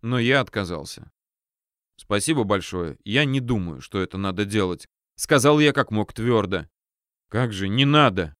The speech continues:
Вениамин аж руками всплеснул. «Это шлягер, поверь мне!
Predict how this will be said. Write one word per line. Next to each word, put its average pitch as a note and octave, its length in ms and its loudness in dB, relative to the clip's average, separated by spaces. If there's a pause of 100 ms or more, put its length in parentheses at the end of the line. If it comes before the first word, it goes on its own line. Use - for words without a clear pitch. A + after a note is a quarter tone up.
(120)
Вениамин A2+ 540 0
аж G#2 140 -4
руками A2 460 2
всплеснул. G#2+ 600 -4
«Это A#2 320 2
шлягер, B2+ 640 2
поверь B2+ 460 4
мне! B2 320 2